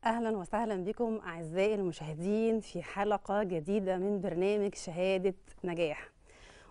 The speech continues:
ورجعنا لكم بعد العيد، وكل سنة وانتم طيبين، ويا رب أيامكم كلها تكون فرح وهنا وأعياد. في ظل الأحداث اللي حصلت في انفجارات بيروت، آه، بنعي ببالغ الحزن والأسى الشهداء،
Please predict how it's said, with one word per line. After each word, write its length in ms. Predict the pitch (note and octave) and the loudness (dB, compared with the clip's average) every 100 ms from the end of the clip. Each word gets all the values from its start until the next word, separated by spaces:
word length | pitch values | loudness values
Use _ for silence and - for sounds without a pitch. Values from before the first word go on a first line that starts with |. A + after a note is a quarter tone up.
| - | -6
ورجعنا 400 | E3 E3+ F3 G3+ | -4 0 2 2
لكم 200 | G#3 F#3+ | 2 2
بعد 200 | G3 F#3+ | 2 2
العيد، 480 | E3 F3 G#3 A#3 G3 | 0 0 2 2 0
وكل 380 | F3 F3+ F3 | -2 -2 -2
سنة 220 | E3+ G3+ G3 | 0 0 2
وانتم 360 | G3+ G3+ G3 | 0 -2 -4
طيبين، 640 | F3+ E3+ E3+ E3+ F#3+ G#3 G3+ | -2 0 0 0 0 2 2
ويا 280 | F3+ F3 F3+ | 2 2 0
رب 220 | G#3+ G3 | 0 2
أيامكم 640 | F3 F3+ G3+ A3+ - F3 | 2 2 2 2 -2 -4
كلها 460 | E3+ E3+ F#3 A3 G#3+ | -2 0 2 2 0
تكون 560 | - G#3 A3+ A3+ A3 | -2 2 4 4 2
فرح 500 | F#3 - F#3 A3 - | -2 -2 -2 -2 -4
وهنا 460 | F#3 E3+ D#3+ F#3+ G#3 | -4 -2 0 2 2
وأعياد. 560 | G#3 F3 D#3+ D#3 D3+ D#3 - - - - - - - - - - | 0 -4 -2 -4 -6 -8 -16 -18 -20 -20 -20 -20 -20 -20 -20 -20
في 200 | - - | -6 0
ظل 240 | G3+ C#4 C#4+ | 4 6 6
الأحداث 760 | B3 A3 - D#3+ G3+ A3 - | 4 2 0 0 4 4 2
اللي 180 | A3 F#3+ | 2 2
حصلت 400 | G#3 - A3+ A#3+ | 2 2 2 2
في 160 | - | 2
انفجارات 480 | E3+ - F3 F#3+ G#3+ | -2 -2 2 4 4
بيروت، 680 | G3+ F#3 E3+ G3 A3 - - - - - | 2 2 4 4 4 2 -10 -16 -18 -14
آه، 280 | - F3+ F3 | -4 -2 0
بنعي 540 | E3 G#3 G#3+ G3+ A3+ A3 - - - - | 2 2 4 4 2 0 -8 -20 -16 -4
ببالغ 480 | F3+ F3+ G3+ G#3 F3 | 0 4 4 2 -2
الحزن 420 | - G#3 F#3+ F#3+ | -2 -2 2 2
والأسى 580 | F3 D#3 F#3+ - A3 - | 2 0 -4 0 -2 -2
الشهداء، 1000 | - F#3 E3+ E3+ F3 - F3 E3 F3+ A3+ | -4 -4 -2 -2 -4 -4 -4 2 4 2